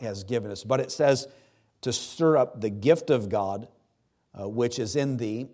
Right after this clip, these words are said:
And so my, uh, understanding of that is the Holy Spirit of God, stirring up the Holy Spirit of God, uh, that is in you. Uh, and it says in verse seven, "For God hath not given us the spirit of fear, but of power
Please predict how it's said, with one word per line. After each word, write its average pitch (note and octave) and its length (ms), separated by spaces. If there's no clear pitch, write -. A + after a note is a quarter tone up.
And A2+ 340
so A2+ 180
my, B2 600
uh, - 140
understanding B2 640
of G#2+ 120
that A2 280
is A2 240
the A2 120
Holy A#2+ 340
Spirit D#3 440
of G2+ 140
God, G2 340
stirring C3+ 400
up B2+ 120
the A#2 100
Holy C3 260
Spirit D3+ 460
of A2 120
God, G#2+ 340
uh, G#2+ 340
that A2+ 140
is A2 180
in D3 220
you. A2+ 280
Uh, A2+ 300
and B2 160
it A#2 80
says B2+ 260
in A#2+ 60
verse A#2+ 220
seven, B2 280
"For A2 180
God B2 300
hath A#2+ 120
not A#2 240
given B2 260
us A#2+ 140
the A2 160
spirit B2 380
of C#3+ 120
fear, G#2 400
but A#2 200
of G#2+ 160
power A#2+ 500